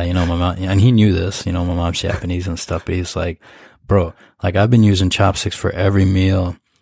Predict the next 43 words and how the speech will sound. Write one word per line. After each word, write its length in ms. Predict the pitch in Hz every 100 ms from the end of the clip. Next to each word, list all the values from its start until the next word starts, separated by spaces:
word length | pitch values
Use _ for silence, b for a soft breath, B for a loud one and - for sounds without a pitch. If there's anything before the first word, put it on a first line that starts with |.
| _
since, 340 | - - 82 -
like, 200 | 85 87
I 80 | 90
was 180 | 90
a 80 | 90
baby 380 | 82 92 92 87
kid 280 | - 104 95
or 80 | 90
something, 440 | 98 92 - 87
<laughs> 20 |
you 60 | 80 117
know, 160 | 101
so 340 | - 67 95 107 B B -
don't 140 | 113
try 140 | -
to 100 | 104
compare," 540 | - 98 - 101 104 101
like, 200 | 90 -
and 220 | 92 92 B B B
he 80 | 170
was 120 | 131
serious, 480 | - 165 175 90 -
you 60 | 95
know, 80 | 95
so 160 | 147
maybe 240 | 143 151 143
there 140 | 143
is, 100 | 135
like, 220 | 123 113
some, 420 | - 123 113 107 - _
and 120 | 107
it 40 | 110
made 120 | 117
me 80 | 110
think, 300 | - 123 104
like, 100 | 87
may-, 220 | 95 104
all 100 | 110
right, 140 | 101 95
maybe 300 | 98 101 98
people 320 | - 101 98
really 240 | 101 98
do 420 | 95 98 98 95